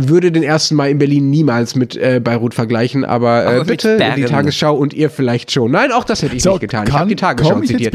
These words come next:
Speaker 3: bitte mal
Speaker 1: Also was
Speaker 3: zu
Speaker 1: war da
Speaker 3: Wort?
Speaker 1: los? Jetzt erzählt mal.
Speaker 3: Also die, die, die, dieser Ausspruch der, der, der Tagesschau, der, der, äh, wurde dann auch recht gerüffelt und doch als übertrieben, äh, dargestellt. Also Wien Beirut hat's damals am dritten März neunzehnhundertneunzig in Bern nicht ausgesehen, aber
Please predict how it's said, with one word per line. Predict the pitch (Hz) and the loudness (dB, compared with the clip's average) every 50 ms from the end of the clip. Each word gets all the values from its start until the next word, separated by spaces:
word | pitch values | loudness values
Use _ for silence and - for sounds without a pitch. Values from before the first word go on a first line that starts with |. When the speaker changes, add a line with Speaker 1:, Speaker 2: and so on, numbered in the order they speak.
| 226 - | 2 2
Speaker 3:
bitte | 175 - | 2 2
mal | - | 0
Speaker 1:
Also | 151 151 147 | 2 2 2
was | 160 202 233 | 2 2 2
Speaker 3:
zu | 190 | 2
Speaker 1:
war | 185 185 | 2 2
da | - | 2
Speaker 3:
Wort? | 180 175 | 0 0
Speaker 1:
los? | 165 135 127 - | 0 -2 -2 -2
Jetzt | 151 - - | -4 -2 -2
erzählt | 170 160 - 185 190 180 - | -4 -2 0 0 0 0 -2
mal. | 127 117 110 107 95 - - - _ _ - | -4 -4 -4 -4 -6 -8 -14 -20 _ _ -10
Speaker 3:
Also | - 101 104 95 92 87 | -6 -4 -4 -2 -2 -2
die, | - - 110 - - 123 113 | -2 -4 -4 -2 -2 -2 2
die, | - 127 120 | 2 2 2
die, | - 131 127 120 | 2 2 0 2
dieser | - 135 127 113 131 - 117 120 | 2 2 2 2 0 -2 0 0
Ausspruch | 131 131 - - - 123 123 113 - - | 0 0 -2 -2 -2 -2 -2 -2 -2 -4
der, | - - 117 107 | -2 -2 0 0
der, | - 113 110 | 0 0 0
der | - 110 107 - | 0 -2 -2 -2
Tagesschau, | - 107 101 117 117 117 - - 117 107 107 | -2 -2 -2 0 -2 -2 -2 0 0 0 0
der, | - - 107 98 | 0 0 -2 0
der, | - 107 104 101 98 98 98 101 104 98 98 95 - | 0 0 0 0 0 0 -2 -2 -2 -4 -4 -6 -8
äh, | - - - - 110 | -12 -14 -6 0 0
wurde | 107 101 104 | 0 0 0
dann | - 113 104 | 0 -2 -2
auch | - 101 107 101 - - | 0 -2 -2 -2 -2 -4
recht | 98 104 104 - - - | -4 -4 -4 -4 -2 -2
gerüffelt | 104 95 - 95 98 - - - 101 - - | -2 0 2 0 0 0 -2 -4 -4 -2 -2
und | 98 92 - | -2 -2 0
doch | 101 - - | -2 -2 -2
als | 104 101 - | -4 -4 -2
übertrieben, | 117 110 - 95 - - - 92 92 101 95 101 95 87 85 | -2 -2 -2 -4 -4 -4 -4 -2 -2 0 0 2 2 2 2
äh, | 90 92 90 87 85 | 0 -2 -2 -2 -2
dargestellt. | - - 76 82 - - 98 - - - 87 76 76 - | -2 -4 -4 -4 -4 -4 -4 -4 -2 -2 -2 -2 -2 -4
Also | - 95 - 85 80 | -4 -2 -2 -2 0
Wien | 95 95 98 82 | 0 0 0 2
Beirut | 87 87 90 92 92 95 - - - - - - - - - - - | 2 2 2 2 0 -2 -2 -4 -10 -16 -14 -12 -12 -12 -10 -6 -4
hat's | - 104 - - - - | -4 -4 -4 -4 -2 0
damals | 110 98 101 107 107 101 - - - - | 0 2 4 4 2 2 0 -4 -8 -6
am | - 98 95 92 95 92 95 92 - - - _ _ _ _ - - - - - | -4 -2 0 0 0 0 0 -2 -4 -8 -20 _ _ _ _ -20 -20 -20 -12 -8
dritten | 113 98 104 113 - - - 104 | -4 -2 -2 -2 -2 0 0 2
März | 98 95 95 92 95 98 - - - - | 2 4 4 2 2 0 -2 -4 -4 -2
neunzehnhundertneunzig | 117 107 98 98 101 - - 98 90 90 90 92 98 101 - - 98 - - | 0 2 2 0 0 -2 -2 0 2 2 2 2 0 0 -2 -4 -4 -4 -4
in | 107 90 - | -6 -6 -4
Bern | - 87 85 85 85 | -2 -2 -2 -2 -2
nicht | - - 90 101 117 - - - | -2 -2 -2 -2 -2 -2 -4 -4
ausgesehen, | 98 101 104 - - 104 - - 92 98 98 - | -2 -4 -4 -4 -4 -4 -2 -2 -2 -2 -2 -2
aber | - 110 92 87 92 - - 98 95 | -4 -4 -4 -4 -2 -2 0 -2 -2